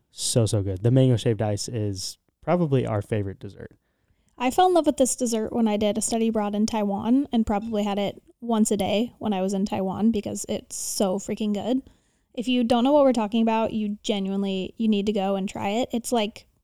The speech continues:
Speaker 2: if you think of shaved ice, but it's almost like a milk ice, al-, almost like ice cream, but a shaved ice consistency with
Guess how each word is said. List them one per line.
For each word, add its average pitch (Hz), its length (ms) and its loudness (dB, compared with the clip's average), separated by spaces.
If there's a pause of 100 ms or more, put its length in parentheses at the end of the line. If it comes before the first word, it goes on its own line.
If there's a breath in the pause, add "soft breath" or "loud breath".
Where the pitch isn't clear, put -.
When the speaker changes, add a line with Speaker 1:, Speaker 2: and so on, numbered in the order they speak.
(100)
Speaker 2:
if - 160 -2
you 254 60 6
think 269 180 4
of 247 100 2
shaved 233 380 2
ice, 262 520 0
but 233 120 2
it's 220 140 0
almost 214 300 0
like - 340 -6 (440)
a 233 80 -2
milk 214 400 4 (140)
ice, 370 440 -2
al-, 220 120 0
almost 233 260 -2
like 220 200 -4
ice 247 200 0
cream, 294 260 4
but 220 140 2
a 214 60 -2
shaved 214 320 -2
ice 220 180 0
consistency 294 880 -2 (580)
with 208 420 -4